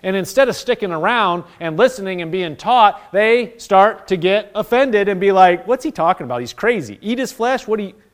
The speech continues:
and they start to further get offended. Verse fifty-two, "The Jews therefore quarreled among themselves." See, that's ramping up,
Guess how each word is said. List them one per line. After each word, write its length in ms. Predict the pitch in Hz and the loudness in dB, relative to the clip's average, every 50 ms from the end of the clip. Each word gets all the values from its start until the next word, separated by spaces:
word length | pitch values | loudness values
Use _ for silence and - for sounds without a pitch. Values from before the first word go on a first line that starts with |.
| _ _ _ - | _ _ _ -12
and 140 | 156 151 170 | -8 -6 -4
they 80 | 196 | -6
start 640 | 190 - - 175 165 190 202 - - _ _ _ - | -4 -4 -2 0 0 0 -2 -6 -16 _ _ _ -6
to 100 | 180 175 | -6 -6
further 580 | - - - 285 302 285 214 143 107 87 - - _ _ _ _ _ - 123 | -4 0 4 6 8 6 6 4 -2 -10 -12 -20 _ _ _ _ _ -8 -4
get 160 | 165 175 170 | -2 -2 -2
offended. 460 | 170 - - 180 160 127 101 90 - - _ _ _ _ _ _ _ _ _ _ _ _ _ _ _ _ _ _ _ _ _ _ _ _ _ _ - - - - - | -2 -2 -2 -2 -2 -2 -6 -12 -14 -18 _ _ _ _ _ _ _ _ _ _ _ _ _ _ _ _ _ _ _ _ _ _ _ _ _ _ -20 -20 -20 -8 0
Verse 200 | 160 202 208 - | 2 2 2 2
fifty-two, 580 | - 247 240 233 - 233 202 - 240 247 233 185 | 2 2 2 2 2 -4 -6 -2 -2 0 0 2
"The 100 | 185 185 | 2 0
Jews 400 | 147 139 220 262 269 269 214 170 | 0 0 -2 0 0 0 2 4
therefore 420 | 240 240 240 - - 226 233 220 | 4 4 4 4 4 4 4 4
quarreled 580 | - - - 226 285 320 330 320 294 226 170 156 | 2 2 2 6 8 10 12 12 10 8 6 2
among 320 | 160 151 170 165 156 151 | 0 0 0 -2 -2 -2
themselves." 520 | 147 147 127 - - 156 139 113 107 - - | -4 -8 -8 -8 -6 -4 -4 -4 -4 -6 -4
See, 100 | 185 190 | -4 -2
that's 220 | 185 196 - - | -2 -4 -4 -2
ramping 400 | 185 196 208 202 - - 208 214 | -2 0 0 -2 -2 -4 0 2
up, 340 | 240 220 170 - - - | 4 4 2 2 -2 -16